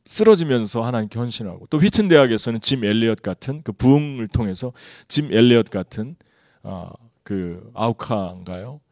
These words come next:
그 민족에게, 거기가 어디, 어디죠?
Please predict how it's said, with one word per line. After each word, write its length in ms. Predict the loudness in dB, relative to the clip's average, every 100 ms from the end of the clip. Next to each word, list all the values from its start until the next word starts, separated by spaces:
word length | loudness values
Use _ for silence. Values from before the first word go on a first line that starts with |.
| _ _ _
그 200 | -10 -8 -6
민족에게, 760 | -6 -4 -4 -4 -8 -10 -12 -16 _ _ _ _ _ _ _ _ -20 -20 -8
거기가 260 | -4 -2
어디, 240 | 0 -2 -4 -6
어디죠? 460 | -6 -6 -6 -8